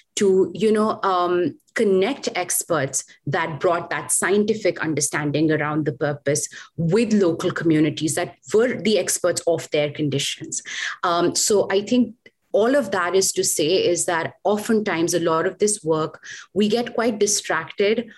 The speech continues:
by new technologies and the possibilities of those technologies. It's important to remind ourselves that technologies are only means to an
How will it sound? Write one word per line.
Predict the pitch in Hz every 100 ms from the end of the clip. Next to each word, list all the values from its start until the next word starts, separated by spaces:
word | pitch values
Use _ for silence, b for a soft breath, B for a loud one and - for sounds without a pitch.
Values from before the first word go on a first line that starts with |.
| B
by | - 190 190
new | 190 190 208 208
technologies | 202 - 170 165 175 214 220
and | 202 180
the | -
possibilities | 165 - 165 160 156 190 202
of | 202
those | 202 208
technologies. | 208 214 208 214 208 214
It's | 214
important | 180 175 175 175 180
to | 175
remind | 170 165 160 151 160
ourselves | 196 - 233 247
that | 202 185
technologies | 170 156 151 151 - 156
are | 160
only | 156 160
means | 151 160 165 160 165
to | - 156
an | 156